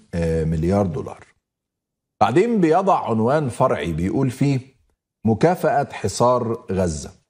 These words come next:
يأتي هذا الأمر بعد أن فشلت مصر في الحصول على قروض جديدة لتلبية احتياجاتها في ظل الأزمة المالية والاقتصادية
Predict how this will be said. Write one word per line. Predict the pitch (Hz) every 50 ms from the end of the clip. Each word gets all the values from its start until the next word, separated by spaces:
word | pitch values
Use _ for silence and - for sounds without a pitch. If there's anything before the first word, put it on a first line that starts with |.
| _ _ _ _ _ _ _ _ _ _ _ _ _ _ _ _ _ _ _ _ _ _ _ _ _ _ _ _ - 117
يأتي | 139 180 196 160 - 160 143
هذا | 143 156 170 160 151
الأمر | 143 - - 165 170 147 131
بعد | 123 139 139 143 139
أن | 131 117 117
فشلت | 110 - 151 151 - 139 120 110 - 127
مصر | 117 147 - - 123
في | 110 -
الحصول | 107 95 - 110 101 - - 147 147
على | 107 104 127 131
قروض | 127 117 - - 104 117 139 135
جديدة | 110 113 107 107 127 135 131 127 120
لتلبية | 113 107 - 104 95 95 95 113 123 131 127 120 - - - - 101
احتياجاتها | - - - - 98 98 95 90 87 101 92 87 - 107 110 120 123 120
في | 117 - 101 90
ظل | 90 113 123 120 110
الأزمة | 104 95 - 113 110 107 110 117
المالية | 104 101 92 87 85 92 110 120 120 113
والاقتصادية | 104 101 82 - - - - - 80 80 95 120 135 143 143 135